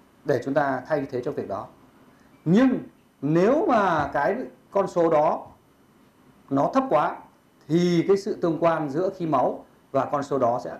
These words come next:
rất xa nhau, và điều đó không còn giá trị cho chúng ta để đo sử dụng các biện pháp không xâm lấn để chúng ta đo nữa.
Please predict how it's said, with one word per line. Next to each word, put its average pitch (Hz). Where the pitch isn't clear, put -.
rất 220
xa 185
nhau, 156
và 120
điều 123
đó 113
không 233
còn 151
giá 135
trị 214
cho 151
chúng 135
ta 165
để -
đo 131
sử 120
dụng 131
các 143
biện 135
pháp 156
không 156
xâm 135
lấn 123
để 117
chúng -
ta 120
đo 117
nữa. 139